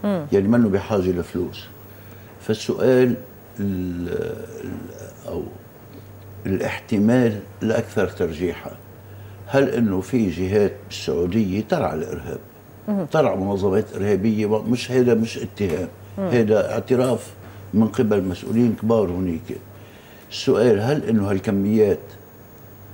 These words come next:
Speaker 2: رايحة من شان تتنبعت ل اللي عم بيقاتلوا،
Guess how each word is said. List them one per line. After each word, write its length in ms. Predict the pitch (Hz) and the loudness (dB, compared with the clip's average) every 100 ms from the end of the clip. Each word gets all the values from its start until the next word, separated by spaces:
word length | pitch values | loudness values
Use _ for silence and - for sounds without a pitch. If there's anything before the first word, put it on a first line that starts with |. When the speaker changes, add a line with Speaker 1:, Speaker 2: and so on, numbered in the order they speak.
| - - - - - - - - - | -20 -20 -18 -18 -20 -20 -20 -20 -6
Speaker 2:
رايحة 560 | 98 110 107 104 - 85 | 2 4 4 2 -2 0
من 200 | 95 95 | 0 -2
شان 380 | - 113 107 104 | -2 0 0 0
تتنبعت 720 | 87 - 117 95 82 80 69 - - - - - - - - - - - - | -2 2 2 4 2 -2 -8 -14 -18 -18 -20 -20 -20 -20 -20 -20 -20 -10 -2
ل 120 | 95 98 92 92 87 85 - - - - - - - - - - - - - - - - - - - - - | 4 4 6 4 4 0 -2 -8 -20 -20 -20 -20 -20 -20 -20 -20 -20 -20 -20 -20 -20 -20 -20 -20 -20 -10 -2
اللي 200 | 98 101 | 2 2
عم 240 | 92 101 | 2 2
بيقاتلوا، 640 | 98 - 120 110 - 73 | 0 2 2 2 -2 -6